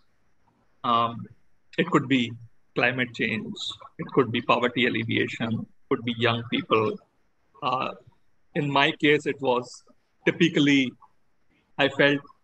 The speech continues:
that, you know, those who are vulnerable, uh, uh, you know, your, your childhood experiences, your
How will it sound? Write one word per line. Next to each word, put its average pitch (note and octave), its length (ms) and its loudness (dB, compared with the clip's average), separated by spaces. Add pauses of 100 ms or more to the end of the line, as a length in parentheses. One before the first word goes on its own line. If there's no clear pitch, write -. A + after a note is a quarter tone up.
(160)
that, B2 260 4
you C3+ 120 2
know, A#2+ 240 2 (420)
those C#3+ 320 6
who D3 160 2
are B2+ 120 4
vulnerable, C3+ 520 0 (840)
uh, B2 280 4 (520)
uh, B2 180 2 (360)
you D3 120 6
know, C3 260 0 (300)
your, D3+ 260 4 (280)
your C#3+ 220 4
childhood C3 480 0
experiences, B2 840 0
your B2 140 6